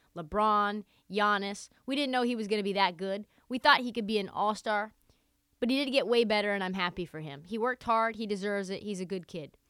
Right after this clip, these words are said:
So it was clear Luka was special from the beginning. But even though, like, I even said this the other day, I think I was wrong with Luka. I think somebody put on Twitter,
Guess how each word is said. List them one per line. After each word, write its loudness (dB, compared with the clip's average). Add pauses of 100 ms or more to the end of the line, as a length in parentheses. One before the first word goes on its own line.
(200)
So -6
it 4
was 0
clear -2 (260)
Luka -2
was -4
special -8
from -12
the -8
beginning. -10 (1000)
But 2
even 4
though, 10
like, 4
I 10
even 4
said -2
this -2
the -4
other 2
day, 2
I 8
think -4
I 8
was 0
wrong 4
with -4
Luka. -8 (220)
I 4
think 0 (180)
somebody -4
put -2
on 2
Twitter, -2